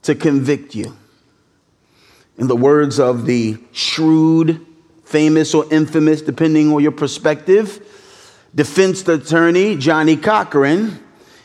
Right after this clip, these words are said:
if the label doesn't fit, <laughs> we must acquit. Today's text, Acts four, one to twelve, is about an arrest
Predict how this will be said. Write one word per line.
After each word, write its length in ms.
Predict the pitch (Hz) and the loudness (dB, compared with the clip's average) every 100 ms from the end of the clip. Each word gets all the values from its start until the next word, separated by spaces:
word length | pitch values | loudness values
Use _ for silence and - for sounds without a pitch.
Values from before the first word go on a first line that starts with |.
| - | -4
if 200 | 170 160 | -4 0
the 100 | 165 | 2
label 680 | 160 180 220 226 208 226 220 | 6 6 4 4 4 4 2
doesn't 540 | 220 143 175 151 156 - | -6 -2 0 0 -4 -4
fit, 520 | - 196 147 147 147 - 101 _ _ _ _ | -2 2 2 -2 -8 -14 -16 _ _ _ _
<laughs> 480 | _ _ _ _ - | _ _ _ _ -4
we 160 | 131 | 0
must 360 | 127 135 131 - | 2 0 -2 -8
acquit. 440 | 117 - 135 - - _ _ _ _ _ _ _ _ _ _ _ _ _ _ _ - - _ _ _ | -6 -2 -2 -2 -14 _ _ _ _ _ _ _ _ _ _ _ _ _ _ _ -20 -20 _ _ _
Today's 520 | 170 143 165 151 - | -2 2 2 2 0
text, 460 | - 170 151 - - - | -2 -2 -2 -6 -14 -2
Acts 440 | 156 131 - - | -2 -2 -8 -12
four, 760 | - - 190 180 139 104 - - | -12 -4 2 2 2 -2 -6 -12
one 320 | 113 160 170 | -2 0 2
to 80 | 147 | 0
twelve, 760 | 139 - 170 151 127 120 131 135 | -2 -2 0 2 0 0 -2 -2
is 260 | - 196 160 | 4 4 4
about 300 | 160 147 147 | 2 2 2
an 160 | 151 143 | 2 2
arrest 840 | 131 160 196 156 185 - - - | 2 2 4 2 0 -12 -16 -20